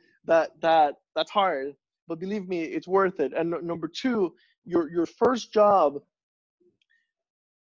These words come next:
might be awful. There's a lot of awful entry-level jobs in this industry. That's fine. You're there to learn all you can. You're there to get some insurance experience and also to take advantage of,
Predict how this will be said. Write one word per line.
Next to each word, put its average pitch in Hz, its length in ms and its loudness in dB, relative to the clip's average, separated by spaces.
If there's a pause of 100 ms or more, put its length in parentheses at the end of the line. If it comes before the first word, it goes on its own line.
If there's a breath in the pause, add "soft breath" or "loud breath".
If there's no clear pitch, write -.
(240)
might 180 280 2
be 190 120 2
awful. 180 420 4
There's 202 260 0
a 190 120 2
lot 220 100 6
of 185 100 0
awful 160 520 0
entry-level 190 380 -6
jobs 196 180 -6
in 196 80 -10
this 180 120 -10
industry. 196 300 -4
That's 185 280 0
fine. 165 520 -6 (480 soft breath)
You're 202 300 6
there 208 320 4
to 214 180 -8
learn 175 460 2
all 208 180 4
you 208 140 -6
can. 147 360 -6 (520)
You're 175 180 4
there 202 160 4 (100)
to 214 40 -4
get 202 240 2
some 254 640 0
insurance 190 480 -2
experience 165 720 -4 (340 soft breath)
and 185 500 4 (340 soft breath)
also 185 580 2 (180)
to - 100 -16
take 196 200 2
advantage 196 600 -2 (120)
of, 151 360 4